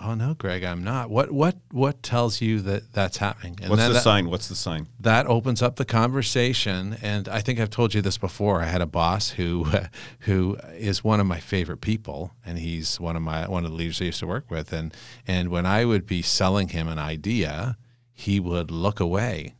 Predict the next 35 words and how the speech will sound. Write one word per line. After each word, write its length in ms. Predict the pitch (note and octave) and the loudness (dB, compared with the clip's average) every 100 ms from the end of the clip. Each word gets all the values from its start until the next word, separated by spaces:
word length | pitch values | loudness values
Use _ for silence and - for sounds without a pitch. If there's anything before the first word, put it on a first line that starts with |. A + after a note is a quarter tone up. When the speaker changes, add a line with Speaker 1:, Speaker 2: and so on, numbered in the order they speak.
| _ _ _ _ _ _ _ _ _ - | _ _ _ _ _ _ _ _ _ -2
Speaker 1:
And, 420 | F#2 F2+ F2+ F2 - | 0 0 -2 -8 -6
uh, 240 | G2 E2 | -4 -2
my 280 | F2+ G2+ C#3+ | 0 2 2
impression 560 | C#3+ G#2 F#2+ E2 - F2 | 2 0 -2 0 0 -2
of 140 | D#2+ | -4
looking 320 | F2 - E2+ | -6 -4 -6
away 400 | D2+ D2 C#2+ D#2+ | -4 -6 -6 -4
was 580 | F#2 D#2 D2 D#2 F2+ - | -4 -4 -4 -4 -6 -6
that 220 | - D#2 D#2 | -6 -8 -8
he 320 | - D#2+ D#2 | -6 -6 -6
was 480 | D2+ D#2 D2+ D2+ - | -8 -6 -6 -8 -10
bored 640 | - D#2+ D2+ F2 C3 - - _ _ - | -6 -4 -4 -4 -6 -8 -18 _ _ -10
and 120 | D#2 | -6
not 240 | D#2 D#2+ E2+ | -2 0 0
interested 520 | F#2+ - D#2 - E2 | -2 -4 -6 -6 -6
in 80 | D#2+ | -6
what 160 | D#2 | -6
I, 80 | D#2 - - | -8 -12 -4
so 160 | A#2+ | -2
I 180 | - A2 | 2 4
would 220 | C3 G#2+ | 4 2
push 300 | - F#2+ - | 2 0 0
even 260 | G#2 E2+ E2 | -2 -4 -6
harder. 640 | D2+ G2 C3+ C#3 - - - _ _ _ | -4 -2 0 -2 -6 -10 -18 _ _ _
And, 540 | F#2+ F#2 F2 E2+ E2+ - | -2 2 2 0 -2 -4
and 240 | G2 G2 | 0 2
then 100 | A#2+ | 2
I 140 | B2+ F#2 | 2 2
would 160 | F2 | 0
just, 260 | E2+ - - | -4 -6 -6
I 120 | F2 | -8
th-, 180 | - F#2 | -6 -4
I, 240 | F#2+ G2 - | -2 -4 -4
I'd 140 | G2 F#2+ | -4 -2
spin 480 | - A3+ A#3+ E2+ | -2 -2 -2 -4